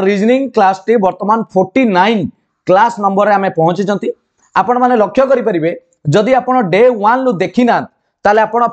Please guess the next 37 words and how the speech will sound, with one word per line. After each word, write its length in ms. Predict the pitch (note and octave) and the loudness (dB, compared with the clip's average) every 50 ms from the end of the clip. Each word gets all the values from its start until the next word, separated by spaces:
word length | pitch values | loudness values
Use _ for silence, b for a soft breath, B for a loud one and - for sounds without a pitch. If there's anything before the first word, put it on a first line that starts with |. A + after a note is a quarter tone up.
| - - | -4 -2
ପ୍ଲେ 160 | F#3+ F#3+ A#3 C4+ | 0 2 2 2
ଲିଷ୍ଟ 260 | C#4 C4+ A3+ - - E3+ | 2 0 -4 -6 -2 -2
ରେ 60 | D#3+ D#3 - - _ _ _ _ | -2 -2 -2 -4 _ _ _ _
ଏ 80 | - A#3 A3 A3+ | 0 0 0 2
କ୍ଲାସ 180 | A#3 G#3+ G#3+ G#3 - | 0 0 0 0 -2
ଟିକୁ 160 | A3 A3 G3+ A3 | -2 -2 -2 -2
ସମସ୍ତ 320 | - F#3+ F#3 F#3+ E3+ - G3+ E3 E3 | -2 -2 -4 -4 -4 -4 -4 -4 -4
ପାଇପାରିବେ। 400 | D3+ D3 B2 C3 A#2 G#2+ F2 - _ _ _ _ _ _ _ _ _ _ _ _ - | -6 -8 -6 -6 -6 -6 -6 -8 _ _ _ _ _ _ _ _ _ _ _ _ -2
ଯେଉଁମାନେ 340 | B2+ F3+ F#3+ G3+ G3+ G3 F3+ | 0 0 2 2 0 -2 -2
ପ୍ରଥମ 280 | - F3+ F3 G3+ A#3 - | -2 -2 -2 -2 -2 -2
ଥର 120 | B3+ B3+ B3 | 0 -2 0
ପାଇଁ 100 | A#3+ A#3+ A3 G#3+ | 0 -2 -2 -2
ଦେଖୁଛନ୍ତି, 400 | - G3 F#3+ F#3 G3+ F#3 G#3 G#3 - - _ _ _ - | -2 -2 -2 -2 -2 0 -2 -4 -4 -6 _ _ _ -2
ଚ୍ୟାନେଲ 200 | F3 F3+ F#3+ G3 F#3 | -2 -2 -2 -2 -2
ଟିକୁ 160 | G3 F3 F3+ F3 | -2 -2 -2 -2
ସବସ୍କ୍ରାଇବ 320 | - D#3+ D#3 - A#3+ B3+ B3 - | -2 -4 -4 -2 -2 -2 -2 0
କରିନିଅନ୍ତୁ 420 | B3 A3+ A#3+ A#3+ A#3+ A#3 A3 - B3+ B3 | -2 -2 -2 -2 -4 -4 -2 0 0 0
ଏବଂ 220 | B3 A#3+ G3+ G#3+ E3+ - - _ _ _ _ | 2 2 0 -2 -4 -6 -14 _ _ _ _
ସମସ୍ତ 420 | - - G#3+ A#3 C#4 D4 C4+ C#4 C4+ C4 G#3+ | -4 -2 -2 -2 -2 -4 -4 -2 -2 0 0
ଭିଡ଼ିଓ 220 | G#3+ G#3 A3 A3+ | 0 2 0 0
ଦେଖିବା 280 | F#3 G3 F#3+ - G3+ F#3 - | 0 -2 -2 0 0 0 0
ପାଇଁ 120 | G3+ A3 A#3+ B3+ - b b b b B2 C3 | -2 -4 -4 -6 -10 b b b b 0 0
ଡେସ୍କ୍ରିପସନ 500 | G3 - - - C4+ C4 A3 - B3+ A#3+ | 0 0 0 -2 -2 -2 0 0 0 0
ରେ 80 | A#3 A3+ F#3 E3+ | 0 0 0 0
ଲିଙ୍କ 220 | F3+ A3 B3+ B3 A#3 B3 | 0 0 0 2 0 0
ଅଛି 120 | B3 B3+ B3+ G3+ | 0 -2 -2 0
ବା 60 | A3 G#3 G3+ | 0 0 0
ଆପଣ 180 | - - A3 G#3+ G3+ D#3 D#3 | 0 -2 -2 -2 0 0 0
YouTube 320 | E3+ F#3 D#3+ - C#4 B3 A3 F#3+ | -2 -2 0 -2 -2 0 0 -2
ରେ 60 | D3+ - - _ _ _ _ - | -2 -4 -6 _ _ _ _ -2
ପ୍ଲେ 180 | G3+ G#3+ A#3+ C#4 | 0 2 2 2
ଲିଷ୍ଟ 220 | C#4+ C#4+ C#4 B3+ - | 2 0 -4 -6 -6
କୁ 100 | - A#3 G3+ | -4 -2 0
ଯାଇକି 260 | G3+ F#3 F3 E3 A3+ | 0 0 0 0 0
ରିଜନିଂ 360 | F#3+ F3+ F3 E3 F3+ F#3 F3+ F3+ | 0 0 0 0 -2 -2 0 0
ର 60 | G3 A3+ | 0 0
ସମସ୍ତ 380 | - - F3 F3+ G#3 G#3 - | 0 -2 -2 -2 -2 -2 -2